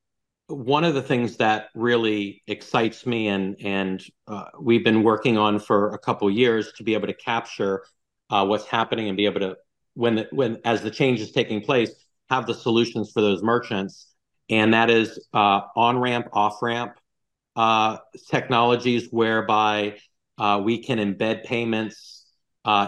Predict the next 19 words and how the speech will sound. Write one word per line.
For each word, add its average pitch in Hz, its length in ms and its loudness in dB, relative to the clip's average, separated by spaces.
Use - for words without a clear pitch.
into, 117 720 2
let's 113 280 -8
say 110 180 2
there's 104 260 0
an 104 80 -6
international 110 840 -4
metaverse 110 680 0
company 104 400 -2
and 101 120 -2
they're 98 200 -4
ga-, 131 140 2
uh, 110 280 2
gaming 117 520 2
and 101 140 0
they're, 98 340 0
uh, 95 180 -6
buying 113 300 2
tokens. 110 640 0
And 95 280 -2